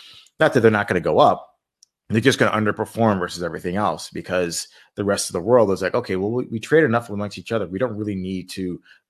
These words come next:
buy all this American stuff. We could buy Japanese stuff or Korean stuff or Chinese stuff," right? It's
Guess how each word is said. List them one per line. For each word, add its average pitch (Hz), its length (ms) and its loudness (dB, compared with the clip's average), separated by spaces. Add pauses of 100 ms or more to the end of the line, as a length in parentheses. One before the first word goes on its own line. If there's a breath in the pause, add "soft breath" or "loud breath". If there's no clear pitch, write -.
(120)
buy 98 220 -2
all 90 160 0
this - 140 -8
American 85 380 -6
stuff. - 540 -6
We 95 140 -12
could - 160 -14
buy 90 380 0
Japanese 170 420 -2
stuff - 280 -10
or - 60 -20
Korean 208 300 -4
stuff - 360 -8
or - 60 -8
Chinese 160 340 -6
stuff," - 320 -6
right? 95 240 -4
It's - 200 -12